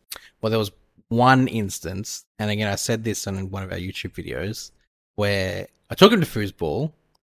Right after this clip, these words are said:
and then we'd been playing for a while, and I said, "How about we go to Kids Club now?" And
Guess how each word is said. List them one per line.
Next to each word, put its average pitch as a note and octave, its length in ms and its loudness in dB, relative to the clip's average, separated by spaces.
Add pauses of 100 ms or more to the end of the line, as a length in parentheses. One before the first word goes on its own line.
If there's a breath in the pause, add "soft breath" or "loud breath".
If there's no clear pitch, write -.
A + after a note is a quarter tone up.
(260)
and A2+ 120 -2
then G#2+ 80 -2
we'd G2+ 160 -6
been G#2 80 -14
playing D3 260 4
for - 120 -2
a F#2+ 80 0
while, F#2 480 -4 (240)
and A#2 80 -4
I A#2 40 -4
said, C#3 160 -2
"How F3 100 2
about F3+ 180 2
we D3+ 80 0
go D3 160 2
to C#3+ 80 2
Kids D#3 260 -4
Club C#3 260 -2
now?" - 260 -12 (840)
And G2+ 480 -6